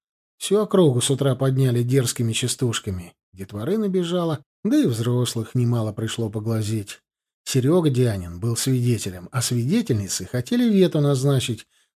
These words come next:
но ей еще восемнадцати не исполнилось. Попросили свидетельницей побыть мою Галию. Кто бы мог подумать. Подруга очень серьезно отнеслась к этому поручению, готовилась.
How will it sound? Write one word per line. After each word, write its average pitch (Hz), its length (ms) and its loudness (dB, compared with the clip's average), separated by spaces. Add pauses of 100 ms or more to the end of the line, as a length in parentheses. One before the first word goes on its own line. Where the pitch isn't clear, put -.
но 131 100 2
ей 208 240 2
еще 139 340 0
восемнадцати 110 680 0
не 107 200 -2
исполнилось. 98 800 -6 (580)
Попросили 151 500 2
свидетельницей 202 880 2
побыть 143 400 0
мою 123 260 2
Галию. 120 600 0 (320)
Кто - 220 -10
бы 87 120 -12
мог 92 220 -14
подумать. 104 640 -6 (640)
Подруга 190 380 2
очень 220 220 2
серьезно 165 520 4
отнеслась 120 420 -2
к - 80 -6
этому 101 240 -6
поручению, 104 640 -4
готовилась. 139 800 -2